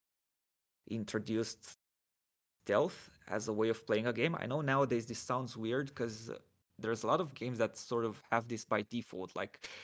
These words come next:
you can either be a warrior or you can just go ahead and sneak and do silent takedowns and stuff like that. But back then, uh,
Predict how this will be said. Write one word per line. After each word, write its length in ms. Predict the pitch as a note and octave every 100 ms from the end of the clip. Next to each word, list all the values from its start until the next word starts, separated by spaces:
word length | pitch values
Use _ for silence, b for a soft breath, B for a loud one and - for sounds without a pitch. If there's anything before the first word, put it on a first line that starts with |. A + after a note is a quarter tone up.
| B
you 100 | -
can 140 | - A#2
either 260 | D#3 D3
be 560 | A#2+ B2+ B2+ A#2+ A#2 G#2
a 60 | G#2+
warrior 540 | A#2 C#3 C#3 C3+ C3
or 80 | A2+
you 60 | A2+
can 280 | A2 G#2+
just 300 | G#2 A#2+ -
go 140 | - A#2
ahead 180 | A2 A2
and 160 | G#2
sneak 380 | G#2 A#2+ G#2+ -
and 260 | G#2 G#2 G#2 _ -
do 160 | A#2 A2
silent 380 | - A2 G#2+ G#2+
takedowns 380 | G#2+ G#2+ G#2
and 100 | A2
stuff 200 | G2+ A2
like 140 | G2+ F#2+
that. 220 | D3+ A#2
But 160 | G#2 -
back 260 | A#2+ -
then, 380 | B2 E3+ C#3 D#3 B B B _ _ -
uh, 240 | F2+ G#2